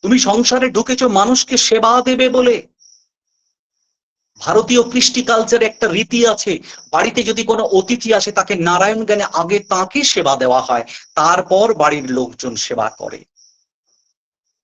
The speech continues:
তাই শ্রী শ্রী ঠাকুর বলছেন অতিথি হলেন নারায়ণ,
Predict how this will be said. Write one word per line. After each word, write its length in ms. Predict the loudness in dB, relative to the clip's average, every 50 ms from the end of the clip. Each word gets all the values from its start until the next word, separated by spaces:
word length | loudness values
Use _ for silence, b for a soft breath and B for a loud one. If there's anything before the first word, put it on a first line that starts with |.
| _ _ _ _ _ _ _ _ _ _ _
তাই 120 | -6 -6
শ্রী 160 | -4 -4 -6 -6
শ্রী 140 | -6 -6
ঠাকুর 360 | -6 -6 -6 -6 -6 -8 -8 -4
বলছেন 460 | -2 -2 -2 -2 -2 -4 -2 -4 -4 -6
অতিথি 400 | -8 -10 -8 -8 -10 -10 -10 -14
হলেন 240 | -12 -10 -10 -10 -10
নারায়ণ, 760 | -10 -8 -6 -6 -4 -4 -4 -4 -6 -6 -6 -8 -8 -12 -16